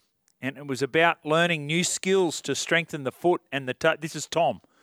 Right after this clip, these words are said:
He comes with a wealth of knowledge. He's smart, has new ideas, and he's just easy to talk to. Everyone talks about my hammies,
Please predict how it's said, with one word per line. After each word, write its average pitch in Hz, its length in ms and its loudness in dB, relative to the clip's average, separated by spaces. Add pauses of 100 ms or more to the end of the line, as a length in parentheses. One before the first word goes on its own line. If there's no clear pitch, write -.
(520)
He 143 100 -8
comes 170 400 0
with 160 140 -2
a 156 40 0
wealth 151 440 0
of 151 160 -4
knowledge. 156 380 -2
He's 143 140 -6
smart, 165 380 0
has 143 180 0
new 160 200 0
ideas, 151 400 2
and 143 100 -4
he's 139 100 -4
just - 220 -2
easy 156 300 0
to 131 100 -4
talk 165 300 -2
to. 139 160 0 (640)
Everyone 185 420 4
talks 185 300 0
about 180 240 4
my 160 180 4
hammies, 160 560 2